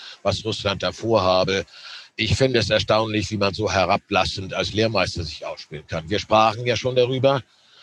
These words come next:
Polen hat seinen Markt in rechtswidriger Weise abgeschottet. Ein Vertragsverletzungsverfahren ist gegen Polen anhängig. Der polnische Gasmarkt hat, äh, eine ganze Vielzahl von europarechtswidrigen Marktzutrittsbarrieren,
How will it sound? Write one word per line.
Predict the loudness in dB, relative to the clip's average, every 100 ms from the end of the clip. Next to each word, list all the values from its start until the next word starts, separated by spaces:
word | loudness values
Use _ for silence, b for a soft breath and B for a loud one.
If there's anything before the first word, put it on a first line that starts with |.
| b
Polen | -4 0 2 2
hat | 0
seinen | 2 0 2
Markt | 2 2 2
in | -2 0
rechtswidriger | 0 0 -4 0 2 4
Weise | 2 0 -2
abgeschottet. | -2 -2 -6 -2 -2 2 2 0 _ B B B B
Ein | -2
Vertragsverletzungsverfahren | 0 2 2 2 0 0 2 0 -4 -2 -2 2 4 4 2
ist | -4 -4
gegen | -4 -6
Polen | -4 -4 -2
anhängig. | -2 -2 -2 -2 -4 -4 -8 B B -4
Der |
polnische | 0 0 0 0 0
Gasmarkt | 2 0 0 2 2 -2 -2
hat, | -2 0 2
äh, | 2 2
eine | 0 0
ganze | 2 0 0 -2
Vielzahl | -2 0 4 4 4 2 2
von | 0 -2
europarechtswidrigen | -2 -4 -2 0 0 -2 -4 -4 -4 -2
Marktzutrittsbarrieren, | 0 0 -2 -8 -8 -8 0 2 4 4 4 4